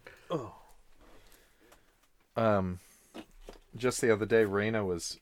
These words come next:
was, uh, she texted me, and she said, "Hey, if you're not already using it, you should consider Hellfire," right? Um, for your Anafenza deck, because Hellfire, uh, if a non-black creature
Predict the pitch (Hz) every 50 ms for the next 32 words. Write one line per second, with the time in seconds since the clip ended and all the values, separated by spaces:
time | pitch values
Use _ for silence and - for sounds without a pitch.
0 | - 107 98 90 90 85 85 82 80 - - 87 87 85 82 80 82 - - -
1 | 107 - - 120 - - - 107 98 92 90 85 82 80 - - - - - -
2 | - - - - _ - - - - - 98 - - 101 87 92 104 117 117 113
3 | 101 90 - - 110 110 110 110 107 101 95 95 92 90 85 87 92 113 156 160
4 | 135 110 98 95 95 107 107 95 - 101 92 87 - - - 98 - - 92 90
5 | 95 85 - - 127 139 170 165 - - 92 73 71 67 64 - - - - _
6 | _ _ _ _ - - _ _ _ _ - - 85 80 85 - - _ _ -
7 | - - - - _ _ _ _ _ _ _ _ - 98 98 98 92 90 87 85
8 | 82 82 - - - - - _ - _ - - - - - 117 101 98 98 95
9 | 90 90 92 98 98 92 - 143 170 175 127 95 78 82 78 76 - - - -
10 | - - 90 - - 127 147 156 - - 104 90 90 87 87 85 85 87 - _
11 | - 98 92 87 87 87 85 85 82 82 - _ _ _ _ _ _ - 104 92
12 | - 101 95 101 101 110 110 107 95 101 98 98 - - - 120 117 117 - -
13 | 104 95 92 90